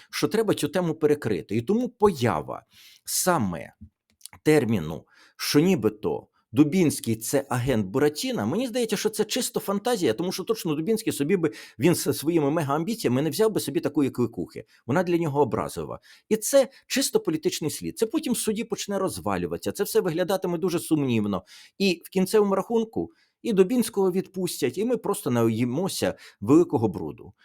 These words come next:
Там ще є куча інших проблем і нестиковок в цій справі. Там є справа щодо того, що Дубінський є грушником. Ну, він не підпадає під грушну вербовку. Чи він міг бути призначений, е, в гру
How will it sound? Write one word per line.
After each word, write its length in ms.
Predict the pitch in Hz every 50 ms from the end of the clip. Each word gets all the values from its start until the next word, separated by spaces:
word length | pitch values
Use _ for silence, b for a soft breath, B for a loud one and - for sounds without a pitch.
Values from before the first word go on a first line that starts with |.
| b b
Там 180 | - 277 277
ще 160 | - - - 208
є 60 | 170
куча 280 | - - 202 - -
інших 360 | 147 156 147 117 - 110 - -
проблем 420 | - 110 110 107 113 110 101 104
і 40 | 104
нестиковок 560 | 101 95 - - 110 110 - 101 90 95 -
в 40 | -
цій 140 | - 107 98
справі. 540 | - - - 92 87 80 73 73 73 - B B B B B B
Там 180 | - 220 254 233
є 60 | 147
справа 360 | - - - 170 185 175 135
щодо 280 | - - 147 147 143 127
того, 300 | - 175 170 135 139 110
що 220 | - - - 123
Дубінський 580 | 104 107 117 98 123 151 170 - - - 107 101
є 120 | 110 104
грушником. 640 | - - 87 76 - - 76 - - - 60 - - _ _ _ _ _ _ _ -
Ну, 80 | 113
він 200 | 113 139 135 139
не 60 | 135 123
підпадає 560 | - 135 - - - 135 135 170 180 107 87
під 160 | - 90 78
грушну 320 | 87 101 95 - - 98
вербовку. 580 | 87 98 90 78 76 85 76 67 _ - - - b b b b
Чи 160 | - - 123
він 180 | 123 170 175 160
міг 180 | 170 160 120
бути 500 | 123 135 165 160 156 - - 117 95 - B B B B -
призначений, 1000 | - - 107 104 113 120 135 147 123 - - - 113 95 90 90 85 76 71 - B B B B B
е, 300 | - 110 107 104 101 92
в 80 | 92 98
гру 380 | 104 113 131 147 131 101 -